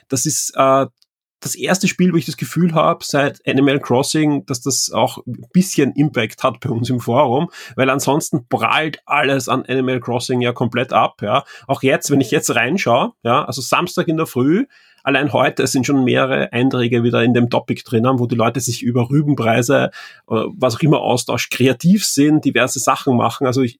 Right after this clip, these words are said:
großes Lob von mir an, an die Community, die sich da wirklich auslebt in Animal Crossing. Ich hab schon gelesen von mehreren Usern,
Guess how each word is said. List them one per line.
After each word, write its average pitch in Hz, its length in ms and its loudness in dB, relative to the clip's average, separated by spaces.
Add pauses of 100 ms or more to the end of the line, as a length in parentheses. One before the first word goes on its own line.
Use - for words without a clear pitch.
großes 160 360 0
Lob 139 220 4
von 143 120 4
mir 135 220 2
an, 123 100 0 (140)
an 120 160 -2
die 123 320 -2 (280)
Community, 135 540 4
die 127 140 0
sich 120 160 -4
da 123 240 2
wirklich 120 240 -8
auslebt 117 880 0
in 117 340 2
Animal 110 280 0
Crossing. 104 380 -2
Ich 113 60 -2
hab 120 80 -8
schon 120 120 -4
gelesen 120 400 -2
von 123 200 0
mehreren 117 300 2
Usern, 120 360 4